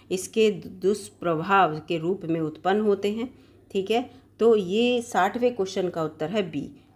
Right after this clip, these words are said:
एंटीसाइकोटिक दवाई लेने से ये इसकी वजह से होते हैं, साइकोलॉजिकल बात, बीमारी वाली बात हो रही है यहाँ पर। निम्नलिखित में से कौन सा रक्तस्राव रोगी विटामिन है?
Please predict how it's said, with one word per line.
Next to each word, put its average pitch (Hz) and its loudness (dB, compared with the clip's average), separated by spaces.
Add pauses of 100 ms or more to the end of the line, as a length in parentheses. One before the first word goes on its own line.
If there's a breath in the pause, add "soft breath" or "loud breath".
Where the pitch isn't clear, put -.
(140 loud breath)
एंटीसाइकोटिक 180 0 (200)
दवाई 160 -2
लेने 156 0
से 247 -4 (340 loud breath)
ये 170 0
इसकी - -4
वजह 143 0
से 233 2
होते 160 -4
हैं, 139 -10
साइकोलॉजिकल 151 -2
बात, 139 -4
बीमारी 151 -2
वाली 143 0
बात 127 -4
हो 143 -8
रही 131 -4
है 135 -4
यहाँ 135 -6
पर। 226 -8 (360 loud breath)
निम्नलिखित 226 4
में 220 0
से 226 0
कौन 220 0
सा 233 0
रक्तस्राव 180 -2
रोगी 170 -2
विटामिन 160 -2
है? 262 -2